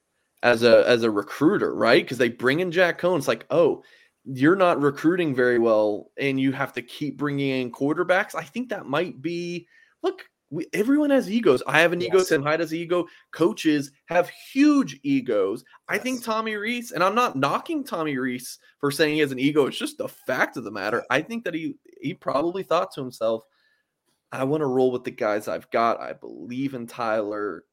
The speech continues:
Speaker 1: Just keep him upright." And I think he believes in Drew as well.
Speaker 2: Yeah.
Speaker 1: Um, but, uh, yeah, that, that's kinda my thought, Tim.
Speaker 2: No, that's a, that's a great thought because it, it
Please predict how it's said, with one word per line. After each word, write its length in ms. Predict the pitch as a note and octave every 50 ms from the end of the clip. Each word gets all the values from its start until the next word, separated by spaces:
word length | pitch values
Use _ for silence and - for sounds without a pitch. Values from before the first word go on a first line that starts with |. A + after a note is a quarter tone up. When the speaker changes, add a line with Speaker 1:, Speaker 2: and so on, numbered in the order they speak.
| _ _
Speaker 1:
Just 220 | - - - - _
keep 200 | - C3+ C3+ C3
him 120 | C3+ B2+ B2
upright." 540 | A#2+ A#2+ A#2 G#2 G#2 G#2+ A2+ A2 G#2+ G#2 - -
And 100 | A2 E2
I 100 | C3+ C#3
think 220 | C#3 E3 D3+ C#3+
he 120 | - C#3+
believes 400 | C3 - A#2+ A#2+ B2+ B2 A#2+ A#2 A#2+
in 100 | G#2+ G#2+
Drew 280 | - B2 C3+ B2+ A2+
as 140 | F#2+ F2+ -
well. 640 | G#2+ A#2 C3 D3 D3 A#2+ G#2 F#2 E2+ D#2+ D#2 - _ _ _ - D3
Speaker 2:
Yeah. 180 | B2+ A2 A2 - _ _ -
Speaker 1:
Um, 520 | E2+ G2 F#2+ D#2+ D2 C#2+ D2 D2 D2+ - _ _ _ - -
but, 260 | - F#2 F2 F2 D#2+ D#2+
uh, 400 | D#2 D2+ C#2+ C#2+ - - - - - _ _ _ _ _ _ _ _ _ -
yeah, 180 | - A#1 B1+
that, 240 | - - D#2 D2+ -
that's 220 | - E2 - - -
kinda 180 | - - -
my 80 | - -
thought, 220 | - - - -
Tim. 180 | - - - _ _ _ _ _ _ - -
Speaker 2:
No, 400 | C3 B2 C3+ F#3+ A#3 E3+ F#2+ G2
that's 280 | A2 B2 B2 - -
a, 440 | C#3 C3 B2+ B2+ B2 A#2+ A#2 A2+ - - - _ _ _ _ _ _ _ _ -
that's 220 | - A#2+ C3+ - C#3+
a 40 |
great 300 | A#2 A#2+ C#3+ A3 E4 -
thought 280 | - C#3 A2+ G#2 A2+ -
because 340 | C3+ B2+ A#2 C3+ B2+ A#2+ B2+
it, 140 | B2+ A#2 - -
it 160 | C#3 B2